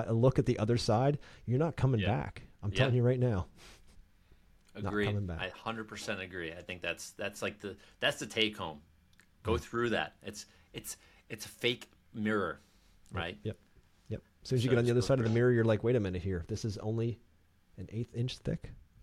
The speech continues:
Speaker 2: Yeah.
Speaker 1: Like, you're looking at yourself in the mirror, like, the
Speaker 2: Yeah.
Speaker 1: fear and everything, and you go by it and you look at it from a different perspective. You're like, "That's an eighth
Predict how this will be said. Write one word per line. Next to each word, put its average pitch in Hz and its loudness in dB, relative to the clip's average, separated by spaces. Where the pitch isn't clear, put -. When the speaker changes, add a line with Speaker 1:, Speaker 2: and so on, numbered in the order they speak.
Speaker 2:
Yeah. 95 0
Speaker 1:
Like, 104 2
you're 113 4
looking 120 8
at - 2
yourself 131 6
in 139 10
the 131 10
mirror, 135 12
like, 131 6
the 113 2
Speaker 2:
Yeah. 113 2
Speaker 1:
fear 135 8
and 131 4
everything, 139 4
and 127 4
you 117 4
go 120 6
by 117 6
it 131 6
and 110 4
you 110 4
look 123 6
at 120 4
it 101 0
from 113 0
a 113 2
different 117 2
perspective. 113 2
You're 101 4
like, 98 0
"That's - -4
an 110 2
eighth 147 0